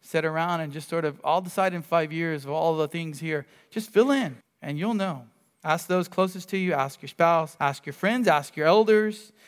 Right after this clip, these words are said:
ask people in the church that you know. Get confirmation from others. Everyone gets a gift, and some get more than one. And sometimes you have one main one that you just love, and there's some other gifts that are in there, but you really want to do that one thing.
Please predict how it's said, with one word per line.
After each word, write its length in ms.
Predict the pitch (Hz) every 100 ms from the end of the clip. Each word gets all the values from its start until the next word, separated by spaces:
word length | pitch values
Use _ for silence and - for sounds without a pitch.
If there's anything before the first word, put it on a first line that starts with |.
| _ _ -
ask 300 | 139 143 -
people 280 | 160 156
in 60 | 147
the 80 | 139
church 460 | - 170 170 165
that 160 | 151 -
you 100 | 143
know. 200 | 156 180
Get 180 | 185 -
confirmation 800 | 233 233 175 160 180 - 160 156 _ _ _
from 220 | _ 160 -
others. 540 | 151 - _ _ _ _ -
Everyone 380 | 175 208 214 196
gets 260 | 175 175
a 40 | 160
gift, 480 | 147 135 - _ _
and 100 | 127
some 280 | - 156 160
get 160 | 170
more 200 | 156 175
than 160 | 190 190
one. 220 | 175 139 - _ _
And 180 | 170 180
sometimes 320 | 202 214 185
you 60 | 214
have 160 | 190
one 300 | 170 208 220
main 320 | 190 208 240
one 160 | 214 175
that 120 | 180
you 80 | 170
just 160 | 175 -
love, 400 | 156 196 240 202
and 140 | 170
there's 120 | 175
some 160 | 170 165
other 240 | 165 185 196
gifts 340 | 170 196 196
that 160 | - 165
are 80 |
in 200 | 160 196
there, 300 | 208 220 214 220 _ _ _ _
but 100 | 143
you 140 | 165
really 160 | 180 196
want 200 | 190 165
to 0 |
do 100 | 160
that 180 | 160 139
one 240 | 160 156
thing. 280 | 160 139